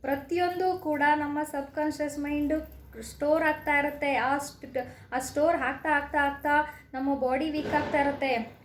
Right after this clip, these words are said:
ಅದರಿಂದನೇ ಸಾಕಷ್ಟು ನಮಗೆ ಹೆಲ್ತ್ ಇಶ್ಯೂಸ್ ಕೂಡ ಆಗ್ತಾ ಇರುತ್ತೆ. So, ಇವತ್ತಿನ ವಿಚಾರ ಏನಪ್ಪ ಅಂತಂದರೆ, ನಾವು ನಮ್ಮ ಮನಸ್ಸನ್ನು ಜಾಗರೂಕವಾಗಿ ಇಟ್ಕೋಬೇಕು. ನಮ್ಮ ಮೈಂಡನ್ನು ಯಾವಾಗಲೂ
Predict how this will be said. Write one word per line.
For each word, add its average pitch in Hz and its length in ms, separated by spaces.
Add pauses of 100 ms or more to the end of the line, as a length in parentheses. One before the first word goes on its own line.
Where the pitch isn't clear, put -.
ಅದರಿಂದನೇ 320 640
ಸಾಕಷ್ಟು 302 840
ನಮಗೆ 269 300
ಹೆಲ್ತ್ 269 340
ಇಶ್ಯೂಸ್ 277 360
ಕೂಡ 247 180 (120)
ಆಗ್ತಾ 208 300
ಇರುತ್ತೆ. - 400 (600)
So, 294 300 (680)
ಇವತ್ತಿನ 226 520
ವಿಚಾರ 262 360 (880)
ಏನಪ್ಪ 269 340
ಅಂತಂದರೆ, 196 720 (260)
ನಾವು 214 460 (220)
ನಮ್ಮ 247 220
ಮನಸ್ಸನ್ನು 220 960
ಜಾಗರೂಕವಾಗಿ 233 800
ಇಟ್ಕೋಬೇಕು. 202 540
ನಮ್ಮ 285 320
ಮೈಂಡನ್ನು 269 520
ಯಾವಾಗಲೂ 240 680